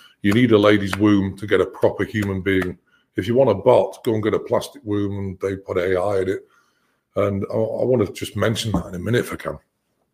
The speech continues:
So, so what happens is, because the third and the fifth dimension, the, the veil is so thin that for the last eighty years, more and more, what's happened as the soul comes through, it's supposed to block out all the past life stuff.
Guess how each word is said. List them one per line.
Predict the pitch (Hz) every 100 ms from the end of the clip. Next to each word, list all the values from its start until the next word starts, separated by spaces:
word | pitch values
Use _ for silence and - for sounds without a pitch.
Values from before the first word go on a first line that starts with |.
| _ -
So, | - 143 117 - - _ _ _ _ _ _
so | - 127
what | 131
happens | 180 175 110
is, | 98
because | 107 165 175
the | 180
third | - 143 123
and | 117
the |
fifth | 107 131 -
dimension, | 113 107 120 131 - 95 92 101
the, | 104 101 101 - _
the | - 104 104 107
veil | 101 98 156 160 117
is | 107
so | 117 98
thin | - - 170 101 85 - _ _ _ _ _
that | 117 104 - _ _ _ _
for | _ 113
the | 120
last | 160 147 -
eighty | 131 120 113
years, | 117 151 101 85 85
more | 113 120 123 110
and | 98
more, | 135 127 87
what's | 104 -
happened | 143 151 127 98
as | 135
the | 170
soul | - 165 117
comes | - 104 92 -
through, | 156 92
it's | -
supposed | 175 160
to | -
block | 110 127 127 151
out | 214
all | 156
the | 95
past | 82 - -
life | 73 69
stuff. | -